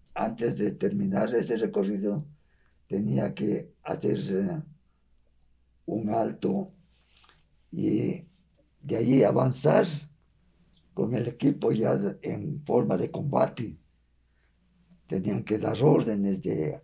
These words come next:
avanzar hasta que llegábamos a la distancia de hacer los disparos. Y ahí ordenaban, decían, "Alistar las armas, apuntar, fuego".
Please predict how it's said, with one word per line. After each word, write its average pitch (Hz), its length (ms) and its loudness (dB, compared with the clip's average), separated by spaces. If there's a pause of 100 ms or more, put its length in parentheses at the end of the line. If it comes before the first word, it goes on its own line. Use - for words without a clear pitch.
avanzar - 680 -2 (480)
hasta - 320 -6
que 98 100 -4
llegábamos 98 600 -2
a - 80 -2
la 160 140 -4
distancia 147 540 -4
de 151 240 -4
hacer 156 320 -6 (200)
los 156 160 -6
disparos. - 680 -2 (720)
Y - 100 -6
ahí - 460 -2
ordenaban, - 680 -4 (720)
decían, - 800 -2 (680)
"Alistar - 480 -4
las 107 200 -2
armas, - 440 0
apuntar, - 580 -2 (240)
fuego". - 340 -4